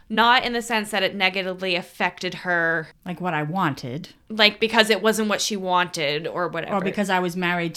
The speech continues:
Speaker 2: to a certain
Speaker 1: Right.
Speaker 2: way of you living or behaving.
Speaker 1: Right. We're, so we're not talking because I was trying to please her and because of the codependency, but it affected her negatively, like, financially and stuff.
Speaker 2: Financially and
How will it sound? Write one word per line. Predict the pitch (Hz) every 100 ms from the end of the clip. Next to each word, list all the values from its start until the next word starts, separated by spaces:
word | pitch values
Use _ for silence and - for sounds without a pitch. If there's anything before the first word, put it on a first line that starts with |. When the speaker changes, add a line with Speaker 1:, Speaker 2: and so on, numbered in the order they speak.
| -
Speaker 2:
to | 165 160 156 -
a | 151
certain | - - 156 156
Speaker 1:
Right. | 185
Speaker 2:
way | 175 165 160 160 -
of | 165 170
you | 170 165
living | 165 170 156 147
or | 139
behaving. | 143 151 131 - -
Speaker 1:
Right. | 185 170 - -
We're, | 180 170
so | 208
we're | 208
not | 214
talking | 214 262 254 247 226
because | 220 208 214 214 208
I | 196
was | 185 185
trying | - 190 185 190
to | 220
please | - - 254 254 254
her | 208 180
and | 170
because | 175 214 190 185
of | 180 - -
the | 185
codependency, | - 170 160 254 226 185 - 170 156
but | 170 156 - -
it | 196
affected | 190 240 233 208
her | 190 175
negatively, | 175 180 170 170 170 160 156 156 _
like, | 180 165 -
financially | 170 196 349 - - 131
and | 147
stuff. | - 170 - _ _ _ _
Speaker 2:
Financially | 208 185 180 180 - 190 185 180 180 180 175 175
and | 165 151 143 143 139 143 143 -